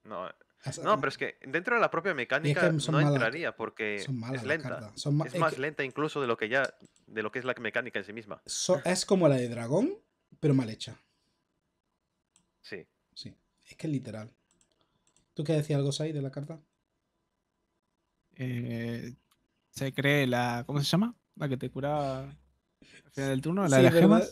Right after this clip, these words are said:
Speaker 2: Sí, sí, sí. Pero mucho peor.
Speaker 3: No me acuerdo cómo se llama, de la fil.
Speaker 2: Sí.
Speaker 3: Se cree, se cree de la fil y no le sale.
Speaker 2: No, no le sale, no le sale. Pobrecita.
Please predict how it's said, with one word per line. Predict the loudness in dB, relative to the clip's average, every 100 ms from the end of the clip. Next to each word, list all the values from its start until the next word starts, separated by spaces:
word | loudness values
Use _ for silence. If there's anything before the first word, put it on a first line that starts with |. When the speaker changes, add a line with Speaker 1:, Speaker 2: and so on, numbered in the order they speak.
| -8
Speaker 2:
Sí, | -6
sí, | -4 -2
sí. | -2 -4 -6 _ _ _ -20 -20 -20 -20 -20 _
Pero | -4
mucho | -4 -4 -8
peor. | -10 -14 -16 _
Speaker 3:
No | 0
me |
acuerdo | 4 6
cómo | 6
se | 6
llama, | 4 4
de | 4
la | 2
fil. | 2 -2 -6 _ _
Speaker 2:
Sí. | -12 -8 -6 -8 -12 _ _
Speaker 3:
Se | 2
cree, | 4 4 2
se | 0
cree | 4
de | 6
la | 6
fil | 8 10
y | 10
no | 10
le | 6
sale. | 0 -6
Speaker 2:
No, | -8 -8 -10
no | -10
le | -12
sale, | -12 -14
no | -14
le | -16
sale. | -18 -16 -10 -8 -6 -6
Pobrecita. | -6 -6 -8 -12